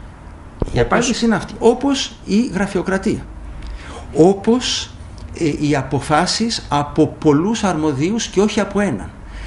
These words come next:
Speaker 1: Αυτό το οποίο ζητήσαμε από την Ελλάδα είναι αφενός μεν τη σύντμηση των διαδικασιών και από την άλλη κάθε έργο να χρεώνεται σε ένα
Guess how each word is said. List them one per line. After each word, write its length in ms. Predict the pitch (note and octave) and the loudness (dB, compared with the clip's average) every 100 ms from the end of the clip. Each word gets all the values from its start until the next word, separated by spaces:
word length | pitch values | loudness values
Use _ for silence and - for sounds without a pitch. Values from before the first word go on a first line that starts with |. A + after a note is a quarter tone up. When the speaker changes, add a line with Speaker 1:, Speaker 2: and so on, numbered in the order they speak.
| - - | -6 -2
Speaker 1:
Αυτό 200 | A2+ A3+ | 2 2
το 80 | |
οποίο 240 | A#3 A3+ A#3 | 2 2 2
ζητήσαμε 520 | E3 - E3 D#3 B2+ | 0 -2 -4 -2 -2
από 140 | G#2 | -2
την 160 | G#2 G2 | -4 -4
Ελλάδα 500 | F#2+ F#2 G2 A#2 - - - - - | -4 -4 -4 -6 -10 -16 -18 -18 -2
είναι 320 | D#3 G#3+ F#3+ C3+ | 2 4 2 0
αφενός 460 | B2 D3 F3+ F#3+ | 0 0 0 0
μεν 280 | E3 C3+ G2+ - - - - - | -2 -2 -2 -8 -16 -18 -16 -8
τη 100 | - | -2
σύντμηση 640 | C3 - B3 B3 F#3 C#3 B2 | 0 2 2 2 2 0 0
των 140 | A2+ | 0
διαδικασιών 720 | A2 G2 G2+ F#2+ F#2+ G#2+ D3 - - - - | 0 -2 -4 -4 -2 -4 -6 -12 -18 -18 -10
και 140 | - F3 | 2 2
από 200 | D#3+ D#3 | 4 0
την 220 | D3+ C3 | 2 2
άλλη 360 | C3 C3+ F3+ G3+ - - - - | 2 0 -4 -8 -12 -14 -12 2
κάθε 460 | G3+ A3+ A3 F3+ | 4 4 4 4
έργο 260 | E3 E3+ F#3+ | 4 2 -2
να 100 | E3+ | -2
χρεώνεται 580 | D#3 D#3 G3 F#3+ G3 F#3+ - | 0 2 2 0 0 -2 -8
σε 280 | - - D#3 | -4 0 2
ένα 480 | C#3+ E3+ F3+ F#3+ | 2 2 0 -4